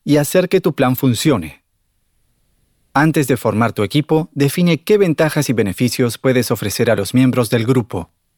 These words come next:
Nadie va a trabajar sin alguna recompensa. Alíate con tantas personas como sea necesario para la creación e implementación de tu plan para acumular dinero.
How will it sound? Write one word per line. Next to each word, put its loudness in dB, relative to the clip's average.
Nadie 2
va 2
a 2
trabajar 0
sin 2
alguna 0
recompensa. -2
Alíate 2
con 0
tantas 0
personas 0
como -2
sea 0
necesario -2
para 0
la 2
creación 0
e 2
implementación 2
de 2
tu -6
plan 0
para 2
acumular 0
dinero. -2